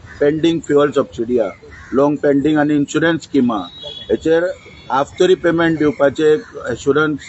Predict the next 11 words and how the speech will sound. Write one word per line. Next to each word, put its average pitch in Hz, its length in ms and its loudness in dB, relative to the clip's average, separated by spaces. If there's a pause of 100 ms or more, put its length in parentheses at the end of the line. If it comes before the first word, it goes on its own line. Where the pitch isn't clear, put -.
(180)
एश्युरन्स 151 540 -4
ना, 170 200 -2 (320)
स्टडी 139 280 2
ऑलरेडी 156 440 0
तेचेर 143 280 0
चालू 139 320 0
जाल्लेली 120 340 -2
आसा. 139 280 -2 (420)
म्हणून 131 200 0
तेका 156 220 -2
लागून 160 420 -2